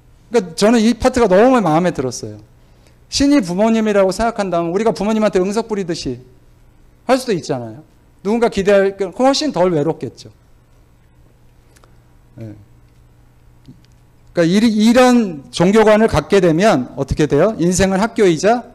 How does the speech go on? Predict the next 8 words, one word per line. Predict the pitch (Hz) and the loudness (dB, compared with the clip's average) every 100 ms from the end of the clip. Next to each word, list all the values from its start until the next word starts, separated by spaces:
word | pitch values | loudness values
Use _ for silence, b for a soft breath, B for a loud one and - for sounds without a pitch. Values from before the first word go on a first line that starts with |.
| _ - | _ -4
인큐베이터이며 | 170 175 185 175 160 156 147 196 226 | -4 -2 0 2 2 2 2 0 0
시뮬레이션이고 | 240 233 220 180 156 151 143 202 240 B B B - | 0 0 2 2 2 0 0 0 -2 B B B -2
인생은 | 170 175 202 196 | 0 2 2 2
인간은 | 160 165 170 214 | 2 2 0 0
경험을 | 151 147 165 165 | 0 0 2 0
축적하며 | - - 160 147 180 | -4 -4 0 2 0
발전한다. | 135 135 165 143 127 110 101 - _ _ _ _ _ | 0 0 0 0 -4 -8 -14 -18 _ _ _ _ _
예. | 110 | -20